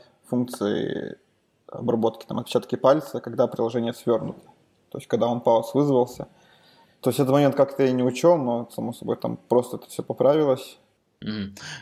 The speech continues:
Speaker 2: Ну, а так вообще фин-, с-, поддержка фингерпринта несложная? То есть, к-, как много всего требуется сделать в приложении разработчику, чтобы у него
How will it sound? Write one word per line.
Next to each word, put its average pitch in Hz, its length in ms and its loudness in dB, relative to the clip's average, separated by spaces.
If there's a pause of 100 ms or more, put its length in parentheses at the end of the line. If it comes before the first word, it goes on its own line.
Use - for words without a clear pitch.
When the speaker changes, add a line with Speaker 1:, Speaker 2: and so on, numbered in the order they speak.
(100)
Speaker 2:
Ну, 123 100 2
а 131 220 6
так 123 240 2
вообще 113 360 0
фин-, 110 300 -4
с-, - 160 -2 (100)
поддержка 113 540 0
фингерпринта 101 1080 -2
несложная? 107 800 -2
То - 160 -12
есть, - 440 -10 (200)
к-, - 240 -20
как 107 240 -4
много 110 340 0
всего 101 320 -2
требуется 95 540 -2
сделать 95 440 -4
в - 160 -16
приложении 92 600 -4
разработчику, 92 680 -10
чтобы - 360 -12
у - 40 -10
него - 180 -10